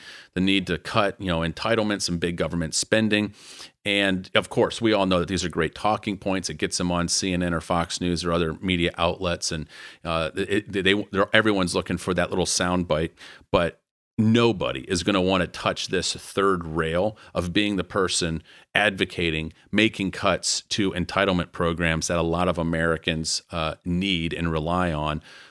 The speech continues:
um, every single day. S-, but there's the interesting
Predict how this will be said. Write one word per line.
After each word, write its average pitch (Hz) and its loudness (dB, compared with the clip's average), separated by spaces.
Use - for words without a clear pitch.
um, 76 -2
every 127 2
single 87 -2
day. 80 0
S-, - -6
but 90 0
there's 92 2
the 90 2
interesting 120 -2